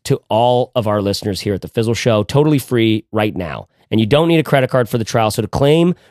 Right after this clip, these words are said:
your free month, go to freshbooks dot com slash fizzle and enter Fizzle in the How Did You Hear About Us section.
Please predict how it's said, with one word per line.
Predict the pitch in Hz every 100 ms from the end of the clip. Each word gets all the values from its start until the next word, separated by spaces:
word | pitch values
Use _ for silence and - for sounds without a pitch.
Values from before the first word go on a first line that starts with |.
| -
your | 117
free | - 143 196
month, | 220 147 139 -
go | 123
to |
freshbooks | 107 147 139 - 165 -
dot | 123 131
com | - 131 104 73 95 - -
slash | - - 110 107 110 - - _ -
fizzle | 180 117 69 80 _ _ _ _ -
and | 113
enter | 123 123 120 107 _ _ _
Fizzle | - 202 208 147 98 - _ _
in | 117
the | 110
How | 98 127
Did | 135
You | 120
Hear | 117 113 110
About | 101 95
Us | 92 - -
section. | - - 95 - 101 -